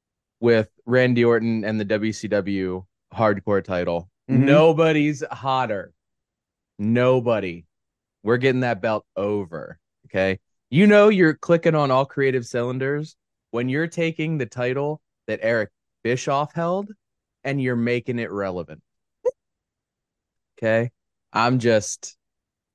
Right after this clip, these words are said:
Speaker 1: goddamn, pal. I mean, you, you, you can't t-, you can't hang with my stuff. You can't touch me. If you're not first, you're last.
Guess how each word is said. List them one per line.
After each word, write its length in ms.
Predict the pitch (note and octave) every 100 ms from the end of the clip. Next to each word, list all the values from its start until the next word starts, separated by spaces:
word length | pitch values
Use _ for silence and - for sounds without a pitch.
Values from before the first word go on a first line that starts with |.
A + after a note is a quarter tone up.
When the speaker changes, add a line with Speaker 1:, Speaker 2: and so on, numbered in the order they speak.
| _ _ _ _ _ -
Speaker 1:
goddamn, 640 | C3 B2 G2+ F#2+ E2 E2+ E2 _ _ _ _ _
pal. 380 | F#2 E2+ D#2 E2+ -
I 120 | G#2
mean, 460 | G#2+ G2+ F#2 F#2 F2+ _ _
you, 180 | G#2 G#2+
you, 600 | F#2 A#2+ B2+ A2+ F2+ F2+ -
you 180 | - C#3
can't 280 | D#3 D3+ B2
t-, 160 | A#2 -
you 120 | A#2+
can't 220 | D#3+ C#3
hang 220 | B2+ B2+
with 140 | C3+ C3
my 140 | C3+
stuff. 420 | C3 - C3 C3 _ _ _ _ _ _ _ -
You 100 | A2
can't 240 | C3 G2+
touch 260 | A2+ A2 -
me. 180 | A2+ G2
If 120 | G2
you're 80 | G2+
not 200 | G#2 -
first, 320 | G#2+ G2+ -
you're 80 | F#2+
last. 460 | F2 E2+ F2 -